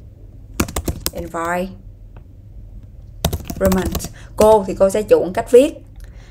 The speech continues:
là đối tượng phía sau trước, thì bị ảnh hưởng. Nãy đang dùng thì hiện tại đơn, ai cho gì ít thì xì kìa. Nên mình dùng is affect, thêm id vô. Is cộng verb ba. Affected. Rồi, by luôn.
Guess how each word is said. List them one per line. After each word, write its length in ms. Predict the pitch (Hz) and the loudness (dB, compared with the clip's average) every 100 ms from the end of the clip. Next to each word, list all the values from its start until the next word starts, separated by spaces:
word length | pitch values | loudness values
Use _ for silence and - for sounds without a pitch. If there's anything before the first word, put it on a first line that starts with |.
| - | -6
là 100 | 175 | 0
đối 140 | 175 220 | 2 2
tượng 220 | 170 175 | 0 0
phía 80 | 226 | -2
sau 220 | 214 196 | 0 2
trước, 300 | 214 233 269 - | 4 4 4 -4
thì 240 | - 185 175 | 2 4 4
bị 180 | 170 175 | 2 2
ảnh 180 | 165 | -2
hưởng. 420 | - 165 214 262 - - | -2 0 0 -4 -12 -6
Nãy 220 | 208 185 | -2 0
đang 240 | 220 202 | 0 0
dùng 160 | 185 170 | -2 0
thì 100 | 175 | -2
hiện 200 | 185 175 | -2 -2
tại 140 | 165 | 2
đơn, 220 | 185 196 190 | 4 4 4
ai 160 | 190 | -2
cho 120 | 190 | 0
gì 140 | 196 175 | 0 2
ít 140 | - - | 0 -2
thì 100 | 170 | -2
xì 260 | 165 160 | 0 0
kìa. 240 | 160 165 151 151 - - - - | -2 -4 -6 -12 -18 -20 -20 -8
Nên 140 | - 196 | -4 0
mình 100 | 185 | 0
dùng 280 | 175 170 185 - - - - - | 0 0 -4 -10 -18 -20 -20 -2
is 540 | 202 208 - - - - - - - - - - - - - | 2 2 0 -4 -6 -10 -16 -16 -10 -10 -10 -10 -6 -6 0
affect, 360 | 175 - 208 - | -2 0 -2 -2
thêm 140 | - 202 | -6 -4
id 320 | 196 202 202 | 0 0 2
vô. 300 | 196 196 170 190 - - | 0 0 -4 -6 -20 0
Is 260 | 202 202 - | 0 2 -4
cộng 140 | 170 | -6
verb 160 | 180 180 | -4 0
ba. 380 | 185 190 160 - - - - - - | 0 0 -2 -12 -20 -20 -20 -20 -8
Affected. 680 | - 196 220 254 - 165 165 - - - - - | -6 0 0 0 0 0 0 -4 -16 -20 -20 -14
Rồi, 220 | - 175 180 | -4 -2 2
by 300 | 196 208 208 | 2 4 4
luôn. 200 | 226 | 2